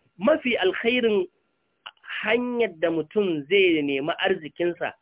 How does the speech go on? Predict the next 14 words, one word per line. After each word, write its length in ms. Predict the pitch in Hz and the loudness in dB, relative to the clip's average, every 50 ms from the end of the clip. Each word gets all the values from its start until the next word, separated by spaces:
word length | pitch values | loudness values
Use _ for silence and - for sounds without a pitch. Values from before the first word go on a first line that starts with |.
| _ _ _ _ _ | _ _ _ _ _
mafi 240 | - 233 262 - 262 - - | -2 -2 0 0 -2 -2 -2
alkhairin 720 | 185 180 - - - 208 226 240 240 226 202 180 143 117 - _ _ _ _ - - | -2 -4 -4 -4 -2 0 0 2 2 2 2 0 0 -2 -8 _ _ _ _ -4 -2
hanyar 400 | 196 220 226 226 220 202 180 165 | 0 2 2 2 2 2 2 2
neman 320 | 170 180 190 202 208 208 | 0 0 0 0 -2 -2
abinci 480 | - 170 151 170 202 214 202 262 262 254 - _ _ _ _ _ _ _ | -2 -4 -2 -2 -4 -4 -8 -10 -12 -14 -16 _ _ _ _ _ _ _
shine 480 | - - - 208 214 214 202 185 175 165 170 | -12 -6 -2 0 0 2 2 2 2 2 2
neman 320 | 196 214 226 226 226 226 | 2 2 2 2 0 0
abincin 440 | - 180 165 196 196 196 - 208 196 | -2 -2 -4 -4 -6 -6 -8 -6 -6
da 80 | 170 156 | -4 -4
mutum 280 | 147 139 - - 180 160 147 151 | -6 -6 -6 -8 -8 -6 -4 -2
ya 60 | 160 | -2
yi 200 | 165 175 175 175 | -2 -4 -4 -6
da 140 | 160 139 131 | -6 -6 -6
guminsa, 500 | 127 127 123 120 135 143 143 139 - | -4 -6 -6 -6 -6 -8 -8 -8 -12